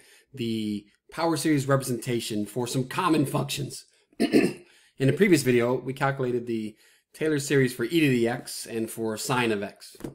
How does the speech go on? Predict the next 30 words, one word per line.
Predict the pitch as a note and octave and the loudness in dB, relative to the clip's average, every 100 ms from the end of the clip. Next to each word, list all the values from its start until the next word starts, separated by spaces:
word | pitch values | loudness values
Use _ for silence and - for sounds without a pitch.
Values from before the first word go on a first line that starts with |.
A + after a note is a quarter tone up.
| _ | _
So | - B2+ B2 A#2 - _ | -8 -4 -2 -4 -10 _
in | E3 | 4
this | G3+ | 4
video, | F3 D#3 C#3+ | 6 6 6
we'll | C3 | 4
look | C3 C3 | 0 -4
at | A#2+ | -8
cosine | - F#3+ F3+ E3+ D#3+ | -2 -2 0 -2 0
x, | D3 C3+ - - _ _ _ _ | -4 -6 -12 -12 _ _ _ _
and | C3 C#3+ | 0 2
then | |
we'll | D#3 D#3 | 4 4
make | D#3 | 2
a | C#3 | -2
collection | C3 C#3 D3+ - - A#2 | -2 0 0 -2 -4 -4
of | G#2+ A2 | -4 0
all | C3+ C#3 | 2 4
of | C#3 A#2+ | 2 4
our | A2+ A2 G#2+ G#2 - _ _ _ _ _ _ | 2 4 2 -2 -12 _ _ _ _ _ _
known | A#2+ B2 C3 B2+ B2 | 0 2 4 6 4
power | A2+ A#2+ A2 G2 | 2 0 0 -2
series. | - - F2 E2 F2 | -6 -8 -10 -12 -14
There | - G#2 | -12 -10
should | A#2 A2+ | -8 -4
be | A#2+ | -2
a | |
list | A2+ A#2 A#2 | -2 -4 -6
of | G#2+ | -4
about | G#2 G2 | -4 -6
seven. | - - F#2+ F2 | -6 -6 -6 -6